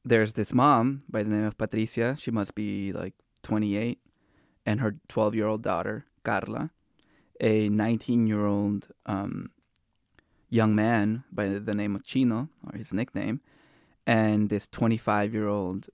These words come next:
man by the name of Marcelo, a thirty-two-year-old named Chele, and this other woman, Marta. So there's nine of us.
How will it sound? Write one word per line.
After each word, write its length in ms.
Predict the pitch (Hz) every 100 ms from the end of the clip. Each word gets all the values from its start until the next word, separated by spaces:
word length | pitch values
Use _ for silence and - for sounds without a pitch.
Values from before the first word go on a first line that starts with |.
| _ _ _ _ _ _ 123
man 560 | 104 104 107 104 104
by 160 | 127 98
the 80 | 104
name 160 | 107
of 140 | 104 107
Marcelo, 680 | 107 - 127 127 127 123 - - _ _ _ _ -
a 220 | 107 107
thirty-two-year-old 1300 | - 110 107 - 113 110 110 117 117 107 104 104
named 280 | 113 113 110
Chele, 640 | - 123 123 123 123 123 127 -
and 440 | 113 110 107 98
this 300 | - 110 110 -
other 240 | 117 107
woman, 480 | 101 110 - - - -
Marta. 540 | 117 101 - - - - _ _ _ _ _
So 60 | 117
there's 240 | 113 113
nine 360 | 117 110 110 98
of 120 | 87
us. 320 | 58 120 -